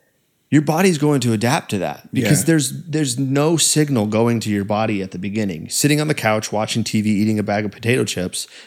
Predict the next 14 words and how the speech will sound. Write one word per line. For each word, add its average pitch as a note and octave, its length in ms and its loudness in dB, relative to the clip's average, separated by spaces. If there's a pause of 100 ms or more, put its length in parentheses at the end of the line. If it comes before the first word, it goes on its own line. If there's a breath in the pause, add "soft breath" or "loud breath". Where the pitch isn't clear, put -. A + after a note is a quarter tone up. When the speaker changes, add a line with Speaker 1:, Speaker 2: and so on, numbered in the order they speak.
Speaker 1:
not F#2 100 -4
saying F#2+ 200 -6
that's F#2 240 -6
what - 120 -12
you're F#2 80 -8
doing, F#2 280 -4
but A2 200 -2
just - 360 -4
to G#2+ 80 -10
kinda G2+ 200 -4
give G2 140 -4
you G#2 120 0
the G#2 60 0
idea. G#2 440 -2